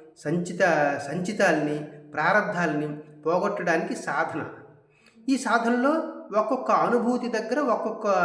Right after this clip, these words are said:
విధమైనటువంటి విషయాలు, రుగ్మతలు, ఆ, ఆ, పరిసమాప్తమవుతాయి.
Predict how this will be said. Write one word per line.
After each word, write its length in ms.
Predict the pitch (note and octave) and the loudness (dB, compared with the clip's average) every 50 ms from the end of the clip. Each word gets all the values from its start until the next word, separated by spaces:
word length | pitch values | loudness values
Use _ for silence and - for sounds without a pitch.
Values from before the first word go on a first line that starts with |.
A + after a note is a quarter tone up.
| E3+ E3 D#3+ D3+ | 2 2 0 -2
విధమైనటువంటి 840 | D#3 F3 F3+ A3+ A3 G#3+ G#3+ G#3 G3 - G3+ F#3 F#3 F3+ - F3+ F3 E3 D3+ C#3+ C3 C3 B2+ - - - - - - - | -2 -4 -2 -2 -2 0 -2 -2 -2 -4 -6 -6 -6 -6 -4 -2 0 0 0 0 -2 -4 -6 -8 -10 -14 -18 -20 -14 -8
విషయాలు, 580 | D#3 E3+ - - - G3+ F3 D3 C3+ C3 B2+ B2+ | -8 -6 -4 0 2 2 4 2 2 0 -2 -2
రుగ్మతలు, 680 | C3+ D#3 D#3 D#3 F#3+ F#3+ F3 E3 D3 B2+ B2+ C3 C3 B2+ - - - - - _ - | -4 -4 -4 -4 -4 -4 -4 -4 -6 -6 -8 -10 -10 -12 -16 -20 -20 -20 -20 _ -8
ఆ, 60 | C#3 C3 B2 A#2+ A#2 A2+ A2+ A2+ A#2 - - - | -6 -4 -4 -4 -6 -6 -8 -10 -10 -12 -8 -6
ఆ, 260 | D3+ C#3 C#3 B2+ - - | -4 -2 -2 -2 -2 -2
పరిసమాప్తమవుతాయి. 920 | F3 F#3+ G3+ - G3+ G3 F#3+ F#3+ - - E3+ D3+ C#3+ C3+ - - B2+ - | -2 -2 0 -2 -2 -2 -2 -2 -2 0 0 0 0 0 -2 -4 -6 -6